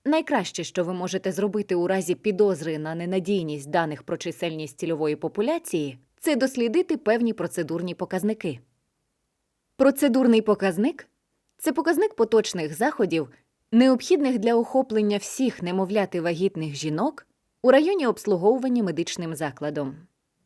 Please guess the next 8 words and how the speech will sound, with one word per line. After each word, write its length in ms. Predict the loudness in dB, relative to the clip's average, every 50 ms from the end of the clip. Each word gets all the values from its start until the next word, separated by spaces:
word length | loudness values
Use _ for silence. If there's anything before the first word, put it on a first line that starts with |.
| _ _ _ _ -4
Якщо 380 | 2 2 2 2 2 2 2 6
за 140 | 6 6 4
цими 260 | 4 2 2 2 2
показниками 640 | 0 0 -2 0 0 2 0 0 2 0 0 0 0
ви 100 | 0 0
демонструєте 640 | -2 -2 -4 -4 -4 -2 2 2 2 2 2 0
гарні 440 | -4 -4 -2 -4 -2 -2 -2 -4 -4
результати, 680 | -4 -4 -4 -4 -4 -4 -4 -4 -4 -2 -2 -4 -4 -4